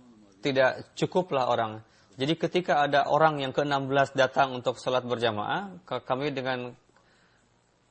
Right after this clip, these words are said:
kami sangat keheranan sehingga mengatakan, "Sekarang banyak sekali orang yang hadir ya," katanya.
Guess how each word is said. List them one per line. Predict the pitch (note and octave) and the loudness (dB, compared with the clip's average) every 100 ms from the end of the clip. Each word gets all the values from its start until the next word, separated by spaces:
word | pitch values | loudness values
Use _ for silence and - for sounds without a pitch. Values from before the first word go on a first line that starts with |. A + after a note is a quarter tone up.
| _ _ | _ _
kami | C#3 C#3 D3+ C#3 A#2 | 0 0 -2 -4 -8
sangat | - C3+ C3+ | -4 -4 0
keheranan | D3 D3 C#3 C3+ | 4 4 4 0
sehingga | C#3 C#3+ | 0 0
mengatakan, | C#3 B2+ B2+ C3+ D#3+ E3 | 0 0 0 2 0 -2
"Sekarang | - D3+ C#3+ | 0 0 4
banyak | B2 B2 | 2 0
sekali | - F#3+ F#3 | 0 2 4
orang | E3 | 2
yang | D3 C3+ | 2 0
hadir | C3 B2+ | 2 2
ya," | B2 E3+ C3+ | 2 0 -2
katanya. | - | -8